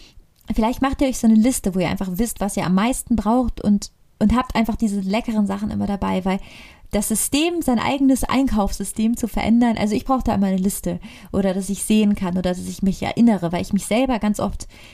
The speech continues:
ja, also was, was, wer schreibt, der bleibt. Ja, dass du dir einfach eine Liste zusammenstellst, entweder online, auf deinem Handy oder einfach eine Liste dabei hast. Und der letzte ist der erschöpfte Heißhungrige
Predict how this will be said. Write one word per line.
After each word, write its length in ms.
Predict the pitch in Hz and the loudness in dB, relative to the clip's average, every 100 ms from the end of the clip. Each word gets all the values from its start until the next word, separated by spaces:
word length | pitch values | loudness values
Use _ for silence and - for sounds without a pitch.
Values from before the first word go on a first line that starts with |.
| - | -2
ja, 180 | 269 | 0
also 220 | 226 208 202 | 0 -2 -2
was, 220 | 208 - | -2 -2
was, 320 | 214 - 208 | -4 -4 -2
wer 100 | 214 | -2
schreibt, 380 | - 240 262 - | -2 -2 -2 -2
der 80 | 196 | -2
bleibt. 500 | 196 170 165 - - - | 0 -2 -4 -12 -20 -8
Ja, 160 | 185 190 | -6 -4
dass 160 | 196 | -4
du 80 | 196 | -2
dir 120 | 190 | -2
einfach 260 | 202 196 196 | -2 -2 0
eine 120 | 190 | 0
Liste 300 | 196 - 185 | 0 -2 -6
zusammenstellst, 680 | - 175 170 - 180 180 - | -6 -6 -4 -6 -6 -8 -6
entweder 340 | 185 190 185 180 - - - - - | -4 -2 -2 -4 -14 -20 -20 -20 -6
online, 560 | 247 247 233 208 208 - | -2 0 -2 -2 -2 -2
auf 140 | 202 | -2
deinem 160 | 190 196 | -2 2
Handy 480 | 247 240 220 214 - _ _ _ _ _ - | 2 4 2 0 -4 _ _ _ _ _ -2
oder 320 | 208 214 190 | 2 2 0
einfach 280 | 190 190 196 | -4 -4 -2
eine 100 | 185 | -2
Liste 240 | 185 185 | -2 -6
dabei 320 | 180 180 175 170 | -6 -6 -6 -8
hast. 260 | 175 - - - - - - - _ _ _ _ _ - | -12 -16 -20 -20 -20 -20 -20 -20 _ _ _ _ _ 0
Und 160 | 226 | 2
der 100 | 214 | 2
letzte 360 | 214 277 - 320 | 0 -6 -6 -4
ist 180 | 277 220 | -2 -2
der 220 | 196 - | -2 -2
erschöpfte 580 | 190 - 262 - 202 170 | -4 -2 -2 -2 -4 -2
Heißhungrige 800 | 170 - 190 185 196 190 240 | -4 -2 2 2 0 -2 -4